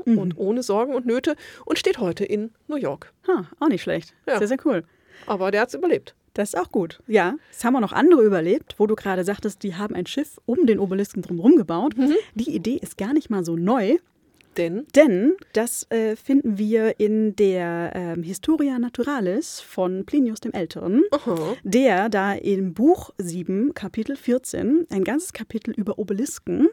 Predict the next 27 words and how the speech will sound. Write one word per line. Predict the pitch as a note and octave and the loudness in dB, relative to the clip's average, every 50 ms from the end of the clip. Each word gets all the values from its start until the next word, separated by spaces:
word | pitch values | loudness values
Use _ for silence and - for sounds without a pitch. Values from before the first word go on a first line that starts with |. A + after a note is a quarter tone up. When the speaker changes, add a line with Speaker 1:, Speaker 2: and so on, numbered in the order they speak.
| - _ _ _ _ _ _ - - | 0 _ _ _ _ _ _ -8 -4
Speaker 2:
Und | - A3 G#3+ | -2 -2 -2
ihren | G3 F#3+ F#3+ | -2 -6 -6
Transport | G3 - F#3 F#3+ - - A3 A#3 | -6 -8 -8 -8 -4 0 2 2
Speaker 1:
und | A#3 A#3 | 2 2
Speaker 2:
geschrieben | G3+ - - G3 G3 A3+ | 0 -2 -4 -4 -4 -2
hat? | B3+ C#4 - - _ - | -4 -6 -6 -8 _ 2
Speaker 1:
unter | A#3+ C4 E4 F4+ E4+ - | 6 6 6 6 4 0
anderem | G#3 A3 A3+ A3 G#3+ A3 G#3 | 0 0 0 0 0 -2 -2
auch | - G#3 G3+ - | -4 -6 -6 -2
über | B3 A#3+ G#3+ B3 A3+ | -2 2 4 4 4
den | G3 F#3 G#3+ G#3 G3+ G#3 G#3 G3 G3 | 2 2 0 -2 0 0 -2 -2 -4
Transport, | - - - F#3 F#3+ - - - - - G3 G3 G3+ A3+ A#3+ | -8 -8 -6 -6 -6 -6 -8 -10 -6 -4 -2 -2 -2 -2 -6
vor | - - - - | -8 -8 -8 -4
allen | F#3 | -4
Dingen | F3+ F3+ E3+ E3+ | -4 -4 -4 -6
halt | - - - | -12 -10 -10
nach | D#3+ E3 D#3 - - | -10 -10 -12 -12 -8
Rom. | F#3+ F3+ E3 F3 G3 B3 F4+ F#4+ G4 | -4 -2 0 0 2 0 0 0 -2
Speaker 2:
Mhm. | - A3 A3+ B3+ D#4 - - | -6 -8 -8 -8 -10 -10 -2
Speaker 1:
Und | - B3 C4 B3+ - | 2 2 2 4 4
er | - A3+ C4 | 2 0 0
beschreibt, | C4+ D4+ - - - - F#3+ F#3+ A#3+ C#4+ - - - - - | 0 -4 -6 -6 -6 -4 -2 -2 -2 -2 -4 -8 -12 -6 -4
dass, | A3 A3+ A#3+ A#3+ - - - - - | -4 -4 -4 -6 -8 -12 -12 -8 -4
äh, | A#3 A3+ A3+ A3+ A3+ A3+ A3+ A3+ - | -4 -2 -2 -2 -2 -2 -4 -6 -8
ich | - - | -10 -10
glaube, | - A3 A3 A3 A#3 | -8 -6 -6 -6 -6
Caligula | - - - A3+ G#3 G#3 B3 E4 - E4 C4 F3 - - - - - | -8 -8 -4 -4 -2 -2 0 2 2 2 2 2 -2 -4 -6 -6 -8